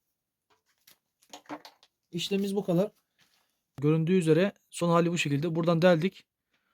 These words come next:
Karşıya doğru gidiyor. Buradan sonra koltuğun altı.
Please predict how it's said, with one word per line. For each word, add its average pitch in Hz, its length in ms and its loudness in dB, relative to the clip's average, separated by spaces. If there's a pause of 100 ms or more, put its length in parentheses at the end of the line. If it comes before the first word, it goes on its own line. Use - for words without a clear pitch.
(540)
Karşıya 160 420 4
doğru 165 200 4
gidiyor. 160 440 2 (1120)
Buradan 156 240 2
sonra 160 240 -2
koltuğun 156 400 -2
altı. 156 420 2